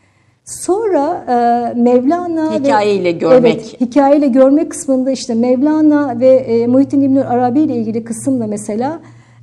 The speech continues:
Speaker 1: e, şeyi anlatırken Nihat Keklik gene işte Selahattin Zerkubi'nin, e, Şems'i şey yapıyorlar, katlediyorlar. E, Hazreti Mevlana müthiş bir keder içinde,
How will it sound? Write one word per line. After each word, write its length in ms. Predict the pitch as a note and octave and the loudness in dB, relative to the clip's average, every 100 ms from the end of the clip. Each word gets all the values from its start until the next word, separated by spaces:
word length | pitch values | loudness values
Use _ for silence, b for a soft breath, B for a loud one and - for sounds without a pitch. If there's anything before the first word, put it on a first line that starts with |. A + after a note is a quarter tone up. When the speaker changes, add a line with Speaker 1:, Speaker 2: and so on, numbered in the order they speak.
| - | -6
Speaker 1:
e, 380 | A#3 A#3 A3+ - | -2 0 -2 -4
şeyi 300 | - B3+ D4+ | 0 0 2
anlatırken 680 | D4 C#4+ D4 C#4+ C4+ A#3+ B3 | 2 0 -2 -6 -4 -2 -2
Nihat 300 | A#3 A#3 - | -4 -6 -6
Keklik 480 | A3 A3 D#4+ - | -6 -6 -10 -4
gene 340 | C#4 A#3 B3 B3+ | 0 0 0 -4
işte 460 | A#3 - A#3+ C4 - _ | -10 -4 0 0 -4 _
Selahattin 580 | - C4+ C4 C4 C4+ D#4 | -6 -2 0 0 0 -2
Zerkubi'nin, 880 | C4+ C#4 C4 C4 B3+ B3+ B3+ A#3 G#3+ - _ _ _ G#3+ | 2 2 0 -2 -4 -4 -2 -4 -6 -18 _ _ _ -8
e, 540 | A3 G#3 G3+ G3 G3 - _ _ - | -6 -4 -6 -6 -8 -12 _ _ -18
Şems'i 840 | - C4+ B3+ B3+ - C4 A#3+ - | -6 -2 0 -2 -4 -2 -2 -4
şey 220 | - C4 | -4 -2
yapıyorlar, 560 | D4 D4+ D4+ D4 C#4 C4+ | 0 -4 -6 -4 -4 -6
katlediyorlar. 800 | C4 C4 D4 B3 C#4+ C#4+ C#4+ C#4 | -8 -6 -8 -8 -6 -4 -4 -6
E, 540 | - A#3+ G#3 G3 B2 | -8 -8 -6 -8 -12
Hazreti 440 | - A#3+ A3+ A3+ A3+ | -10 -8 -6 -6 -6
Mevlana 540 | G#3+ G#3 G3+ F#3+ F#3 | -8 -8 -8 -10 -8
müthiş 400 | G#3 A#3 D4 - | -8 -6 -8 -10
bir 100 | C#4+ | -12
keder 320 | - C4+ C4+ | -6 -2 -2
içinde, 640 | C4+ - C#4 C4+ C4 C#4 | -4 -4 -2 0 0 -2